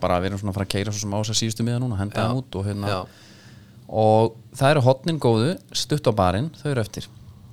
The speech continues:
Speaker 1: Eh, þetta er í næstu viku.
Speaker 2: Mhm. En ef að við verðum með hérna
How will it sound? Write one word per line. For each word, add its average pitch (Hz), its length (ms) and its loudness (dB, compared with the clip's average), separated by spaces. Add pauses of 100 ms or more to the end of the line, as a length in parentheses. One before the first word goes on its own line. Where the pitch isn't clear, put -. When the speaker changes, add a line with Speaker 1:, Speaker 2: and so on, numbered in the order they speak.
(300)
Speaker 1:
Eh, 92 180 -8
þetta 104 180 -2
er 156 80 -2
í 104 80 -2
næstu 147 240 -2
viku. 190 140 -8 (220)
Speaker 2:
Mhm. 90 220 -10 (920)
En 104 120 -6
ef 117 120 -2
að 120 100 0
við 135 160 4
verðum 143 240 2
með 156 180 2
hérna 139 300 2